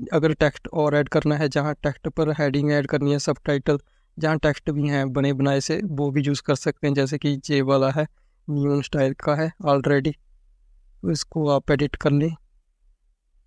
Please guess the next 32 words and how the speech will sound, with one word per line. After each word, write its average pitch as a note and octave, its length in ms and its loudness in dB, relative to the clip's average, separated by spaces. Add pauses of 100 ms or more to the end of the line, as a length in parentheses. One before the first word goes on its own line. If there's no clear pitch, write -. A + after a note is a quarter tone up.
(240)
जैसे C#3+ 220 -4
कि D3+ 120 -2
लिख C#3+ 200 -2
लेता D3 240 2
हूँ D3 80 2
मैं, C#3+ 280 2
जहाँ D3 600 0 (280)
पे D3+ 420 2 (640)
Canva C#3+ 280 2
लिख C3+ 140 -2
लेता C#3 240 0
हूँ, D3+ 200 -2 (960)
इसको D3+ 380 0
मैं C#3 380 0 (160)
इसके D#3+ 300 -4
ऊपर D3 260 -4
क्लिक D3 200 -4
कर - 180 -8
कर D3+ 280 -2
इसको D3 360 -4
छोटा D#3+ 360 0
साइज C#3+ 280 2
कर D3+ 180 0
कर E3 240 -4 (920)
जहाँ C#3 300 0
कॉर्नर C#3+ 420 0
पे C#3+ 200 -4
प्लेस D3 280 -2
कर D#3 140 -2
लेते C#3+ 260 2
हैं। D3 80 2
हाँ, D#3+ 180 -4